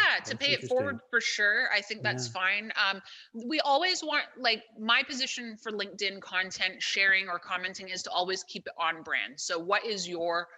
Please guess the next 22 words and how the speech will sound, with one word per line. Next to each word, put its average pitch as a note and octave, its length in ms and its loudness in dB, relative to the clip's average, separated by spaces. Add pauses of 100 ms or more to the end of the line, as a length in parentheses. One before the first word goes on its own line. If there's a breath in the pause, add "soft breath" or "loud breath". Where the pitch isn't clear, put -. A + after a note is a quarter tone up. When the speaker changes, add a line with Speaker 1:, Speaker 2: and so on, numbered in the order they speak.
(260 loud breath)
Speaker 1:
area F3 520 6
of E3+ 80 -2
expertise E3 800 -6
or D#3+ 140 -6
specialty? F3+ 760 -4 (400 loud breath)
Um, E3 420 4
comments G3 760 0 (120)
on E3+ 380 -2
that F3 220 4 (340)
on F3 220 0
stuff - 340 -2
related E3 380 -4
to F3 120 -10
that, A#3+ 380 2 (560 loud breath)
um, D#3+ 480 4
or F3 220 0
share G3 300 4
content F3+ 500 -6
related D#3+ 380 -6
to D#3+ 100 -14
that. G#3 300 2 (500 loud breath)
Um, D3+ 640 2